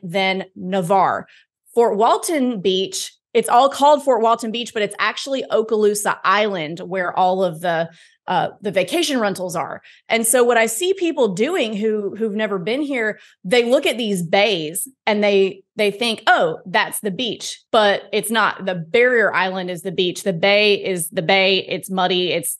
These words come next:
there's not a beach there, but people think, "Oh, it's on the water. That's where I wanna buy." Properties, again, are significantly cheaper on the bay side, but the tourists do not go there. The tourists will rent a porta-john on the beach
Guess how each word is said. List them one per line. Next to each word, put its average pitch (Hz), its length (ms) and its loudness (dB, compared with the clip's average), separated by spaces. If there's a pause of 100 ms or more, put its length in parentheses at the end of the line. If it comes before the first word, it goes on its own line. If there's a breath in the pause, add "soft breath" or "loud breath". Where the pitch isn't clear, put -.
there's 185 180 -2
not 180 180 2
a 180 40 0
beach 185 260 -4
there, 170 400 -4 (140)
but 214 180 0
people 226 220 -2
think, 220 240 -4
"Oh, 269 120 6
it's 226 140 4
on 208 120 2
the 190 60 0
water. 214 540 0 (320 loud breath)
That's - 240 2
where 233 100 4
I 220 40 6
wanna 190 240 2
buy." 170 400 2 (240 soft breath)
Properties, 262 440 0
again, 226 300 -2
are 208 120 -4
significantly 214 680 -4
cheaper 240 460 0
on 220 180 4
the 202 100 0
bay 220 300 0
side, 180 540 -2
but 185 300 -4
the 202 60 -4
tourists 254 600 -2
do 240 240 0
not 220 280 0
go 220 200 2
there. 175 160 -2
The 190 80 -4
tourists 294 400 -4
will 233 180 2
rent 226 340 0
a 180 260 -4
porta-john 208 760 0
on 226 300 2
the 226 80 0
beach 185 480 -6